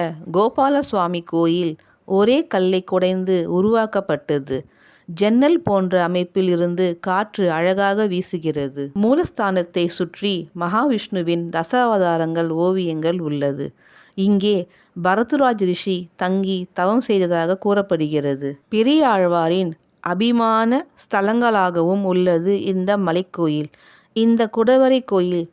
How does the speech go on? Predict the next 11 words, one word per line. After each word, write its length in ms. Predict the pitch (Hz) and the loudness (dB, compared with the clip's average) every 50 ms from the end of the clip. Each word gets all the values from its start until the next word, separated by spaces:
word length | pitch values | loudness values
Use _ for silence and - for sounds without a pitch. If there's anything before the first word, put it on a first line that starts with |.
| _ - 185 | _ -6 -4
மலை 200 | 190 190 220 240 226 | -2 0 0 0 0
உச்சியில் 500 | 208 180 - - - 196 202 208 196 175 | 0 -2 -4 -4 -4 -2 -2 -2 -2 -2
உள்ள 280 | 160 160 160 160 170 175 175 165 165 - - - - _ - | -2 -2 0 0 0 0 0 -2 -4 -8 -14 -20 -20 _ -6
மண்டபத்திலிருந்து 960 | 185 185 196 208 214 240 233 247 233 220 220 196 175 170 170 170 170 175 180 175 - | -4 -2 0 2 0 0 0 0 -2 -2 0 0 0 0 0 -2 -2 -2 -4 -4 -2
பார்த்தால் 500 | 170 165 160 - - 185 185 180 160 147 - _ _ _ _ - | -4 -4 -4 -4 -4 -2 0 0 -2 -2 -6 _ _ _ _ -20
ஸ்ரீவில்லிபுத்தூர் 920 | - - 262 269 269 262 254 233 226 214 - 196 180 - - 190 190 180 180 | -6 -2 2 2 4 4 2 2 0 0 0 -2 -2 0 0 0 2 2 2
ராஜகோபுரத்தை 800 | 170 190 202 208 226 202 202 190 180 180 175 175 165 170 - 196 208 - - | 2 0 0 0 0 2 2 2 2 2 2 0 0 0 -2 -4 -2 -2 -2
காணலாம். 500 | 170 160 160 156 147 147 139 135 135 143 - - | 0 0 0 0 -2 -2 -4 -6 -8 -6 -2 0
சொர்ணகிரி 600 | 226 233 240 277 311 339 320 233 220 208 220 226 214 202 190 | 0 2 4 4 4 4 2 2 0 -2 -2 -2 0 0 -2
என்று 200 | 185 185 196 196 | -2 0 0 0
அழைக்கப்படும் 720 | 180 175 180 196 202 - 233 214 214 - 185 175 180 180 | 0 0 0 -2 -2 -2 -4 -4 -2 0 0 0 2 0